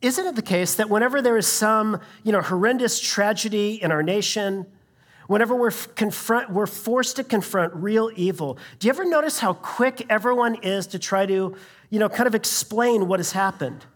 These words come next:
And so there's, there's a teen that goes into a school and shoots it up.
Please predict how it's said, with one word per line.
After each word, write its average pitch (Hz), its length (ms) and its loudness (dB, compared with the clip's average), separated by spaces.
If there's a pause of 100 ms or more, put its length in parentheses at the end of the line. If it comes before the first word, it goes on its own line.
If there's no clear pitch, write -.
(680)
And 190 80 -4
so 220 160 2
there's, 214 220 2
there's 214 300 0
a 214 40 -2
teen 247 440 2
that 180 120 -8
goes 202 240 2
into 202 200 2
a 185 40 0
school 233 460 0
and 156 120 0
shoots 233 400 -2
it 190 80 -2
up. 170 360 -2